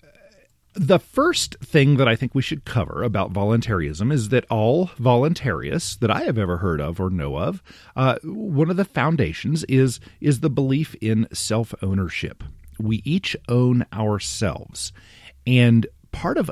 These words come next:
owning ourselves is owning the fruits of our actions. So not only do I own my body, and you do not have a claim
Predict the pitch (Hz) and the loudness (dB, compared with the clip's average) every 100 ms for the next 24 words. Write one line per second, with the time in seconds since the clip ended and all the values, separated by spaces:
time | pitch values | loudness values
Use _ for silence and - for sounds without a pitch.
0 | - 123 113 98 - 95 87 - 76 98 | 0 4 4 2 -2 -6 -6 -6 -8 -6
1 | 135 156 - 127 127 127 - - - _ | -8 -8 -4 0 2 2 -2 -14 -20 _
2 | 131 143 160 156 120 117 - 202 226 139 | 4 6 6 4 4 0 -2 -2 2 2
3 | - - - 113 123 131 - 113 147 - | -2 -8 -6 -2 0 -2 -2 -4 -6 -6
4 | 98 71 143 - - _ - - - - | -6 -6 -10 -14 -18 _ -20 -20 -20 -12
5 | - 147 135 - - - _ _ _ _ | 2 4 4 0 -10 -20 _ _ _ _
6 | _ - 110 127 190 220 160 135 123 110 | _ -2 0 2 2 2 2 2 4 4
7 | 104 104 143 - 110 113 117 92 92 113 | 4 4 2 2 2 2 2 0 -2 -2
8 | 104 76 64 95 139 - 107 95 87 104 | -2 -4 -4 -6 -8 -8 -4 -4 0 0
9 | 127 117 101 98 104 92 92 - - - | 2 2 0 -2 -2 -2 -2 -4 -8 -4
10 | 131 135 98 90 110 | 0 2 2 2 0